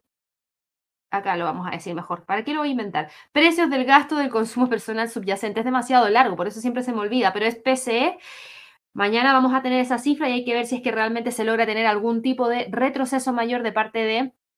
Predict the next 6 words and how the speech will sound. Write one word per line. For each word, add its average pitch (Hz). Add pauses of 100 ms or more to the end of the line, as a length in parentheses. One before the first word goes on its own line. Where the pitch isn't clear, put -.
(180)
ese 226
indicador. 220
Así 196
que 370
bueno, 302 (600)
resumiendo, 302